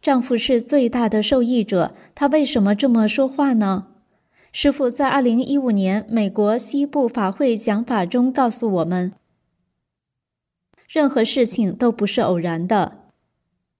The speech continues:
是我的哪颗心不符合法了呢？我坚定的修炼这么多年，怎么可能被邪恶操控的常人来左右我呢？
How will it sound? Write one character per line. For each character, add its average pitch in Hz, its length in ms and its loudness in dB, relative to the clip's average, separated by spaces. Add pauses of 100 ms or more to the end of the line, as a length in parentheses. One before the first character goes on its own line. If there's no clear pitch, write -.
(440)
是 - 200 0
我 240 180 2
的 240 140 0
哪 233 200 2
颗 254 160 -2
心 277 360 2
不 277 120 0
符 233 240 0
合 240 220 -2
法 214 220 -2
了 190 160 -2
呢？ 254 260 -2 (400)
我 226 100 2
坚 294 280 0
定 294 180 2
的 233 160 2
修 277 240 0
炼 262 220 0
这 285 120 0
么 220 120 0
多 262 180 0
年， 208 420 0
怎 233 200 -2
么 240 120 2
可 247 180 -4
能 208 220 0
被 247 220 0
邪 - 180 0
恶 247 200 0
操 277 280 -2
控 277 280 -2
的 208 120 0
常 202 280 -2
人 226 180 2
来 226 140 0
左 226 200 -2
右 247 200 0
我 196 180 0
呢？ 190 240 -2